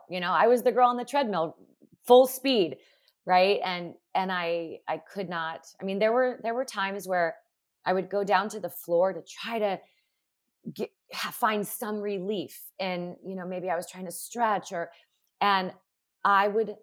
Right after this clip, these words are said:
every tiny movement I would make, it would just be the sharp stabbing pain. And it would take me, I remember this one time in particular, it literally took me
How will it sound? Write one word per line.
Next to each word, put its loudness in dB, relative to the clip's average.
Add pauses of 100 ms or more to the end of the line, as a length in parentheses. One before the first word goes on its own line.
(120)
every 0 (600)
tiny -2
movement -4 (120)
I 0
would -6
make, -6 (100)
it -2
would -6
just -12
be -8
the -4
sharp -4
stabbing -8
pain. -10 (320)
And 0
it -2
would -4
take -10
me, -8
I -2
remember -4
this -10
one -4
time -2
in -12
particular, -6
it -6
literally -6
took -12
me -10